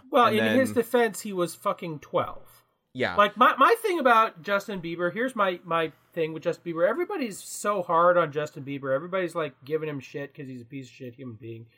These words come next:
Speaker 1: which he is.
Speaker 2: Hmm.
Speaker 1: But let's be honest, if you're growing up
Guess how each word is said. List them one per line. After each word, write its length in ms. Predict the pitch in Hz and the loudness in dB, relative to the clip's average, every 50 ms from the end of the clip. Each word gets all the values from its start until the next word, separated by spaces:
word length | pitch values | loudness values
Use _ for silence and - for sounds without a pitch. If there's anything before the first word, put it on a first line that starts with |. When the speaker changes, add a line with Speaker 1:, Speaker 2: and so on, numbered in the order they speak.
| _ _ | _ _
Speaker 1:
which 200 | 269 - - - | -8 -8 -8 -8
he 140 | 202 151 120 | -8 -8 -8
is. 240 | 107 101 104 - _ _ _ _ _ _ _ _ _ - | -10 -12 -16 -20 _ _ _ _ _ _ _ _ _ 2
Speaker 2:
Hmm. 40 | 123 | 4
Speaker 1:
But 260 | 208 101 180 - - _ _ _ _ _ _ _ _ _ _ _ - | 4 4 4 2 -4 _ _ _ _ _ _ _ _ _ _ _ 2
let's 260 | 214 294 339 349 - | 4 4 4 4 0
be 200 | - 302 254 190 | -4 -2 0 2
honest, 560 | 170 170 175 185 196 202 214 214 - - _ _ _ _ _ _ _ _ | 4 4 4 4 2 -2 -4 -6 -10 -16 _ _ _ _ _ _ _ _
if 160 | 180 180 175 208 | -8 -8 -2 0
you're 220 | 269 359 381 294 | 2 4 4 2
growing 420 | - 147 180 196 202 202 202 196 | 2 2 4 4 4 4 2 2
up 260 | 196 196 190 - _ | 2 0 0 -2 _